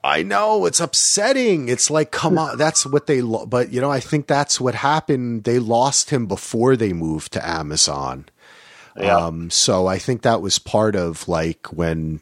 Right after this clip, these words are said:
Speaker 1: you know, the series
Speaker 2: Well,
Speaker 1: kinda
Speaker 2: they
Speaker 1: in the last season that it was, um, on Sci-Fi, which it was a great
Speaker 2: They at
Speaker 1: season,
Speaker 2: least
Speaker 1: but you
Speaker 2: still
Speaker 1: could tell that some people
Speaker 2: Yeah.
Speaker 1: weren't, weren't coming back.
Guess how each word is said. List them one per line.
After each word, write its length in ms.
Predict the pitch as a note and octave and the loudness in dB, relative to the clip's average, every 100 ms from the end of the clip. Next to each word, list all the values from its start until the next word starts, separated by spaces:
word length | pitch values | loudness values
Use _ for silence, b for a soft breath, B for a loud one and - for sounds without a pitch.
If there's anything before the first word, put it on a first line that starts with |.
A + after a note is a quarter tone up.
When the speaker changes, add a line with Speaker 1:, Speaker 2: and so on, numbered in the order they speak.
| - | -2
Speaker 1:
you 80 | E2+ | 0
know, 300 | D2+ D2 - B B B B B B B - | 2 -2 -6 B B B B B B B -6
the 100 | F#2+ | -2
series 580 | - G#2+ A2 G2 E2 - | 0 0 0 0 -2 0
Speaker 2:
Well, 160 | D3 | 2
Speaker 1:
kinda 300 | D3+ E2+ D#2 | 2 0 -4
Speaker 2:
they 100 | - F#2+ | -8 -6
Speaker 1:
in 60 | |
the 120 | E2+ | -4
last 480 | E2 F#2 F#2 F2+ - | -2 0 0 0 0
season 420 | - A2+ F#2+ F#2 | 0 0 -2 -4
that 180 | F2 E2+ | -4 -2
it 120 | E2 | -4
was, 240 | C#2+ D#2+ - | -2 0 2
um, 560 | E2 D#2 D2+ D2+ D2+ C2+ | 0 -2 -6 -8 -12 -10
on 160 | E2 | -6
Sci-Fi, 840 | D2+ - E2+ G2 F2+ B1+ B1 C2 - _ | 0 0 2 0 -2 -4 -4 -6 -12 _
which 220 | F2 F#2 | -10 -4
it 20 | A#2+ | -2
was 140 | A#2 | -4
a 40 | |
great 260 | A#2+ D#3 F#3+ | -2 -2 -2
Speaker 2:
They 240 | - F3+ A3+ | -2 0 0
at 60 | |
Speaker 1:
season, 120 | - G#3 | 0 0
Speaker 2:
least 180 | F3+ F3 | -2 -2
Speaker 1:
but 60 | |
you 40 | E3 | 0
Speaker 2:
still 80 | C3+ | 0
Speaker 1:
could 160 | F#2+ - | -2 -2
tell 300 | C3 A#2+ F2 | 0 0 -2
that 180 | E2 | -4
some 180 | - F#2 | -4 -4
people 220 | - A2+ G2+ | -2 2 4
Speaker 2:
Yeah. 140 | E2+ | 2
Speaker 1:
weren't, 260 | E2+ E2 - | 0 -8 -8
weren't 200 | F2 E2 | -8 -6
coming 260 | G2+ E2 | -6 -6
back. 540 | C#2 E2 D2+ - - | -6 -4 -4 -8 -18